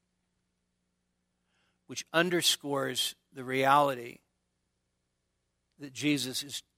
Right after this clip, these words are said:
truly God. He's, he's worshiped as God by angels and humans,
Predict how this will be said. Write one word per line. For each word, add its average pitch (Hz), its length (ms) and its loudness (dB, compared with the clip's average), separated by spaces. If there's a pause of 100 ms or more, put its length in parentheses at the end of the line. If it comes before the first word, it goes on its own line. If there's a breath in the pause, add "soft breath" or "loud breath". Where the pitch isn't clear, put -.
(120)
truly 127 340 -4
God. 113 320 -6 (1600)
He's, 127 340 -4 (220)
he's 127 360 -10
worshiped 151 720 0 (440)
as 131 460 2 (500)
God 110 300 -2 (1300)
by 123 220 2
angels 131 760 -4 (160)
and 117 280 -8 (480)
humans, 104 440 -16